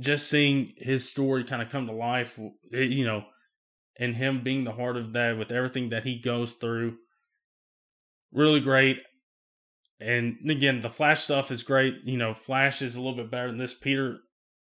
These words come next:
mentioned that, you know, <laughs> he isn't as annoying and is a little bit, a little bit more tolerable. Um, but, you know, I think as far as, you know, this is a win. This is a win for this. And despite, you know,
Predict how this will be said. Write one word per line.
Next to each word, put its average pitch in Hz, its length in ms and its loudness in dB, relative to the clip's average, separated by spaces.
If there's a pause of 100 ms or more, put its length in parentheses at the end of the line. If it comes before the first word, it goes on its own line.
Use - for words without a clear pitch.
mentioned 123 320 -4
that, 117 160 -4
you 120 80 -4
know, 110 140 -6
<laughs> - 40 -20
he 147 240 -2
isn't 131 340 0
as 123 260 4
annoying 120 440 -2
and 110 100 -6
is 107 100 -8
a 110 40 -8
little 123 140 -2
bit, 123 140 -4 (1080)
a 127 40 -4
little 131 180 2
bit 127 180 -2
more 107 180 -6
tolerable. 123 760 -2 (1400)
Um, 110 380 -4 (1080)
but, 135 300 2
you 156 120 4
know, 156 180 6
I 156 100 6
think 185 280 2
as 165 140 2
far 175 280 4
as, 160 160 0
you 151 80 0
know, 151 140 0
this 165 260 2
is 160 100 0
a 160 80 4
win. 120 340 0
This 131 200 -4
is 151 80 -4
a 147 80 0
win 143 260 0
for 131 420 -4
this. 120 300 -2
And 110 160 -6
despite, 131 480 0
you 127 80 -4
know, 117 220 -2